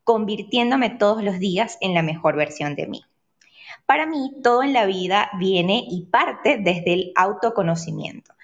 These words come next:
desde nuestra relación con nosotros mismos, de nuestro diálogo interno y de esa habilidad que tenemos para conocernos todos los días y descubrir las cosas maravillosas que existen dentro de nosotros.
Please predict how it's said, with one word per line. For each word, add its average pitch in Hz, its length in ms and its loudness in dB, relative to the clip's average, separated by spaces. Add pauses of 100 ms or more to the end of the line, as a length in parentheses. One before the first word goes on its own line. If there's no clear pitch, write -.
desde 208 300 2
nuestra 208 360 2
relación 202 540 2
con 220 160 2
nosotros 175 440 -2
mismos, 208 540 -2
de 165 120 0
nuestro 160 480 -2
diálogo 175 560 0
interno 160 760 -2 (380)
y 240 120 -2
de 233 140 2
esa 320 260 2
habilidad 208 640 0 (300)
que 208 80 2
tenemos 202 460 2
para 202 320 0
conocernos 180 1120 -2
todos 233 360 2
los 220 200 -4
días 180 300 0
y 185 80 0
descubrir 160 480 -4
las 170 180 -4
cosas 190 380 -2
maravillosas 170 760 -2
que - 80 -6
existen 165 560 -6
dentro 165 400 -2
de 147 100 -2
nosotros. - 720 -12